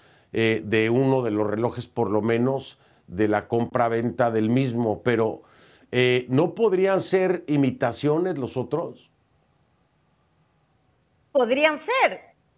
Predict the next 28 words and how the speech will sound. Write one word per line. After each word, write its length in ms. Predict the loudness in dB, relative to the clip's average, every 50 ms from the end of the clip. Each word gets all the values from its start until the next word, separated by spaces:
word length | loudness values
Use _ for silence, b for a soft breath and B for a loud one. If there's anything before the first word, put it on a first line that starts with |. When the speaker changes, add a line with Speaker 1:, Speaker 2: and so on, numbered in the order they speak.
| _ _ _ _
Speaker 2:
Igual 340 | -12 -8 -2 0 0 0 0
en 100 | -2 -4
el 140 | -4 -6 -2
Perú 380 | -4 -4 -2 -2 -2 -2 -2 -2 -4 -8 -16 _ _ _ _ _
se 100 | -8 -8
protege 720 | -4 -4 -6 -2 -2 -2 -2 -2 -4 -4 -4 -4 -6 -6 -8
el 140 | -10 -8 -6
derecho 580 | -2 0 0 0 0 -4 -6 -4 -4 -4 -6 -10 -16 -20 _ _ _ _ _ _ _ _ _ _ _ -4
a 80 | -2
la 120 | -2 -2 -2
propiedad 320 | -4 -6 -4 -4 -2 -2
intelectual 800 | -2 -2 -2 -2 -4 -4 -8 -6 0 0 0 0 0 -6 -12 -16 -20 _ _ _ _ _ _ _ _ _ _
y 120 | -18 -18
sería 440 | -12 -12 -10 -8 -2 -2 -2 -2 -2
por 140 | -4 -8 -6
lo 100 | -8 -8
menos 640 | -4 -4 -4 -4 -2 -4 -4 -4 -6 -8 -10 -16 _ _ _ _ _ _ _ _ _ _ _ _ _ _ _ _ _
poco 340 | 0 0 2 4 6 8
ético 640 | 10 10 10 8 6 2 -6 -8 -4 -4 -4 -4 -4 -4
que 220 | -6 -6 -4 -6
una 260 | -6 -6 -6 -8 -6
presidenta 520 | -6 -8 -8 -6 -8 -10 -10 -8 -6 -4 -2
de 60 | 0
la 120 | 0 0
República 640 | 0 -2 -8 -8 -10 -10 -8 -10 -4 0 0 0 0
violente 720 | -2 -4 -6 -6 -6 -4 2 4 4 4 4 0 -4 -4
los 180 | -4 -4 -6 -6
derechos 640 | -6 -6 -6 -6 -6 -6 -6 -6 -6 -6 -8 -12